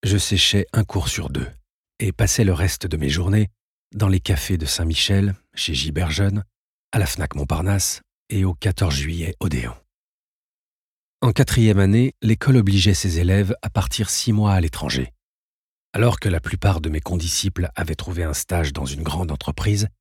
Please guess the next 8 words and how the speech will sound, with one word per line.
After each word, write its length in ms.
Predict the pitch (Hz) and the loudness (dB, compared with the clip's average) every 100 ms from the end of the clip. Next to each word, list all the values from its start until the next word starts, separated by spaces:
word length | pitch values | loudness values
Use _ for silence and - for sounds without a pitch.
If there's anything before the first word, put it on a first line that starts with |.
| _ _ - | _ _ -4
j'avais 240 | 101 110 120 | 0 4 4
dû 80 | |
me 100 | 143 | 2
contenter 440 | 117 117 101 98 117 | 2 0 0 2 2
d'un 160 | 98 | 2
poste 340 | - 110 - 95 | 2 0 0 -4
plus 180 | - 98 | -2 0
modeste. 500 | 80 73 - - | 0 -2 -4 -8